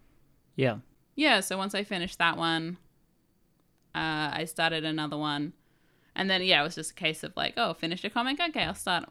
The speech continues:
Speaker 2: start another one." I think the only sort of difference to that is, like, my vacation comics, 'cause,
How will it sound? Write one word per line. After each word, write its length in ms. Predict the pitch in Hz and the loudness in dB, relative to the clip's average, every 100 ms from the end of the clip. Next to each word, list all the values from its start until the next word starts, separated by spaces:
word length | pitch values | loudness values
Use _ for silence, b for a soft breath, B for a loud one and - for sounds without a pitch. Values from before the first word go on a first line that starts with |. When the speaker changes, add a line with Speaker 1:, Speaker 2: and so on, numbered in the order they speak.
| - | -16
Speaker 2:
start 260 | - 185 185 | -4 -2 0
another 180 | 226 175 | -2 -4
one." 220 | 107 202 - _ - | -6 -8 -14 _ -20
I 800 | _ _ _ _ _ _ _ - | _ _ _ _ _ _ _ -8
think 160 | 269 | -6
the 220 | 262 247 208 | -4 -6 -2
only 840 | 220 226 233 233 226 226 226 220 | 0 0 0 -2 -2 -2 -4 -6
sort 220 | 214 208 190 | -6 -4 -4
of 160 | 180 - - - | -6 -14 -10 -4
difference 500 | 190 - 185 180 - | -4 -4 -6 -6 -6
to 120 | 185 | -2
that 280 | 175 170 - | 0 0 0
is, 160 | 170 165 | -4 -6
like, 220 | 160 - | -6 -4
my 500 | 165 165 160 156 - - _ _ - | -2 0 0 -2 -6 -12 _ _ -10
vacation 680 | 165 175 208 220 233 302 320 | -4 -2 0 -2 0 0 0
comics, 640 | - 311 349 - - - | 0 -2 -2 -6 -14 -14
'cause, 480 | - 208 180 170 | -8 -6 -4 -4